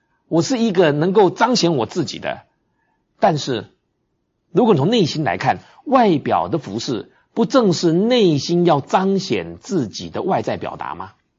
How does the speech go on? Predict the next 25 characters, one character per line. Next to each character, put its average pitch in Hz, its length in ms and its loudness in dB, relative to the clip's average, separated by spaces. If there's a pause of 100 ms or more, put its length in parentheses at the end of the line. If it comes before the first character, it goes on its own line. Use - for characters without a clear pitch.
(1400)
因 233 120 0
为 220 80 6
内 247 220 4
心 190 260 0
想 127 200 -4
把 98 100 0
自 139 140 -6
己 87 240 -12 (400)
凸 - 140 -4
显 - 220 -6
出 - 140 -10
来， - 220 -8 (180)
所 170 160 2
以 127 180 2 (120)
他 170 100 0
就 170 80 4
用 165 220 2
外 156 200 2
表 76 220 -6
的 95 220 -6 (260)
装 143 340 4
饰 127 400 -6 (120)
来 85 120 -2
表 92 200 -6
现。 95 320 -6